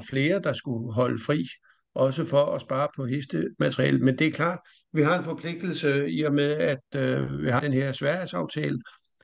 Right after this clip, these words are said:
hvor man skal opfylde et vis, øh, norm af, af løb, og, og, og derfor så er det jo nok svært at gennemføre min idé. Men jeg tror, at, at sporten som sådan vil, øh, have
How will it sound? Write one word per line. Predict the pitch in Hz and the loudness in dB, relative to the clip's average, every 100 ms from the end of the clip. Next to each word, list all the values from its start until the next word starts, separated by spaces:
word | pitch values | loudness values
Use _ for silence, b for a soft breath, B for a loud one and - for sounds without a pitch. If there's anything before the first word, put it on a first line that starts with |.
| _ | _
hvor | 151 | 4
man | 135 127 | 4 4
skal | - 127 120 | -2 -4 -2
opfylde | 120 139 139 151 135 135 135 107 | 2 0 0 -4 -2 -2 -2 -4
et | 113 | 0
vis, | 127 127 - | 0 0 0
øh, | 147 131 | 0 2
norm | 123 131 143 160 - | 2 2 0 -2 -4
af, | 139 123 113 _ _ _ _ _ - | -4 -2 -6 _ _ _ _ _ -6
af | 143 | -2
løb, | 139 170 170 - B B - | 2 2 0 -10 B B 0
og, | 147 - | 0 0
og, | - 147 135 | 0 0 0
og | 147 | -2
derfor | 156 156 135 | 0 0 0
så | 135 143 | 0 2
er | 143 | 2
det | 147 | 0
jo | |
nok | 131 139 139 | 0 0 -2
svært | 139 143 143 | -4 -2 -2
at | 135 | -2
gennemføre | 147 143 139 151 143 | 0 0 2 0 2
min | 131 127 | 4 2
idé. | 117 147 156 | 0 -2 0
Men | 123 | 2
jeg | 131 160 | 2 2
tror, | 190 175 | 0 0
at, | 160 147 131 254 | 0 -4 -8 -10
at | 151 - | -12 -4
sporten | - 151 160 165 143 | 4 4 4 0 -2
som | - 113 | -4 -2
sådan | 139 175 175 B B B - | -2 0 -4 B B B 0
vil, | 143 131 127 | 4 4 2
øh, | 120 117 113 110 | 0 -2 -4 -2
have | 117 110 | 0 0